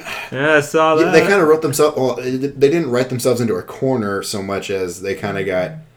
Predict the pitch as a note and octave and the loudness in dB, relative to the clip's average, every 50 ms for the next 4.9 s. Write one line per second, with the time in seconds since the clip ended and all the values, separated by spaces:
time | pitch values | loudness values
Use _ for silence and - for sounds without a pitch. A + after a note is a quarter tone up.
0 | _ _ _ _ _ _ - - - - - B2+ B2 A#2+ A#2 G#2 A2 G#2+ G2+ G2 | _ _ _ _ _ _ -12 -10 -10 -8 -2 0 0 2 2 2 2 2 2 2
1 | G2 F#2+ F#2+ F#2+ F#2+ F#2 E2+ F#2 G2 G2 G2 G2+ G2 F#2+ G2 F#2+ F#2 F2+ F2+ F2+ | 0 -2 -2 -2 -2 -2 -2 -2 -2 0 0 0 0 0 -2 -2 -2 -2 -2 -4
2 | F2+ F2 - - - _ _ - - - - A#2 A2+ G#2 G#2 F#2 F2 E2+ - G#2+ | -4 -6 -12 -14 -18 _ _ -10 -8 -6 -4 0 0 2 2 2 0 0 -2 -2
3 | G#2 G#2 G#2 G2+ G#2 G#2 G#2 G#2 G#2 G#2 G#2 G#2 G#2 G#2 G#2 G2+ - _ _ _ | -2 -2 -4 -4 -2 -2 -2 -2 -2 -4 -6 -6 -8 -8 -10 -12 -14 _ _ _
4 | _ _ _ - - - A2+ A2 G#2+ G#2+ A2 G#2+ G#2+ G#2+ G#2 G#2 - | _ _ _ -14 -6 -2 -2 0 0 0 0 0 0 -2 -2 -4 -8